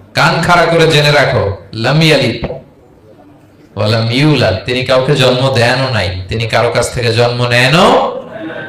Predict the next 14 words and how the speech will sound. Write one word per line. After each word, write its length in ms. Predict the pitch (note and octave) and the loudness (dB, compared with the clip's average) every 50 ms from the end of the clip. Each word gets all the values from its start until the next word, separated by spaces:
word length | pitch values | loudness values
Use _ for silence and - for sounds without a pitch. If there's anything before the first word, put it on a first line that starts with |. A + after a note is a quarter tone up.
| - - - - - - | -16 -18 -20 -20 -14 -10
নাই। 500 | G2 G2 G#2 G#2+ A2 G#2+ G2+ F#2+ F#2+ F#2+ - - - - - - - - - - _ | -6 -4 -4 -2 -2 -4 -4 -6 -8 -10 -12 -14 -20 -20 -20 -20 -20 -20 -20 -14 _
ইমাম 240 | - - D3 D#3 E3 | -4 0 2 2 2
আবু 280 | - - D3+ D3+ E3 E3+ | 4 2 2 2 2 2
বকর 380 | E3 E3 D#3+ - - F3+ E3 | 2 2 2 2 2 2 2
আল 80 | E3 D3+ | 2 2
বাকিল্লানি 880 | C3+ C#3+ D3+ C#3+ D3 D3+ D3+ C#3+ C#3 C#3 C#3 C3+ C3 A#2+ G#2 F#2 F#2 - - - - - - _ - | 2 2 0 0 0 0 0 0 2 2 2 0 0 -2 -4 -6 -8 -12 -16 -20 -20 -20 -18 _ -6
একজন 440 | A#2+ B2 B2+ B2+ C3+ C3+ C3 B2 | -4 -2 -2 0 0 0 -2 0
বড়, 320 | A#2 D3 D#3 E3+ E3 D#3+ C#3+ A2+ G2 G2 - - - - - _ - _ - - _ _ _ - - - - _ _ _ _ _ _ _ _ _ _ - - - - A#2+ C#3+ | 2 4 4 4 4 4 2 0 0 -4 -6 -10 -14 -20 -20 _ -20 _ -20 -20 _ _ _ -20 -20 -20 -20 _ _ _ _ _ _ _ _ _ _ -20 -20 -16 -8 -4 -2
অনেক 340 | D#3 F#3 F#3+ E3 C3+ B2 C3 | 0 2 0 0 0 2 2
বড় 300 | C#3 C#3+ D3 C#3+ C3+ B2 | 4 4 4 4 4 2
একজন 260 | B2+ C3 B2 A#2 A2+ | 2 0 -2 -2 0
দার্শনিক 560 | A#2 A#2+ A#2+ - - D3+ D3 D3+ D3+ D3 - | 2 0 0 0 0 0 2 2 2 2 0
ছিলেন 300 | - D#3 D3+ E3 F3 E3 | -2 0 0 2 2 2
এবং 360 | - A2+ A2 A#2+ C3+ D#3 G3 | 0 0 0 0 -2 -2 -4